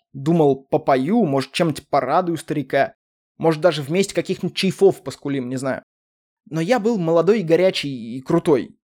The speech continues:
Мне хотелось удивить отца тем, что я знаю песни на ненашинском языке.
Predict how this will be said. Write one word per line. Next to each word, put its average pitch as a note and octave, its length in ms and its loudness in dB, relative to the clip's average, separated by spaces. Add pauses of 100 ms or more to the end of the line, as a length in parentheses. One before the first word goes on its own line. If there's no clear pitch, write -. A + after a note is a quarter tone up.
(160)
Мне D#3+ 460 2
хотелось E3+ 580 2
удивить F#3 380 2
отца G#3+ 340 2
тем, D3+ 180 -4
что C3+ 320 -2
я C#3 220 4
знаю C3+ 260 2
песни G3 360 0
на C#3 260 2
ненашинском D3 640 0
языке. C3+ 540 -4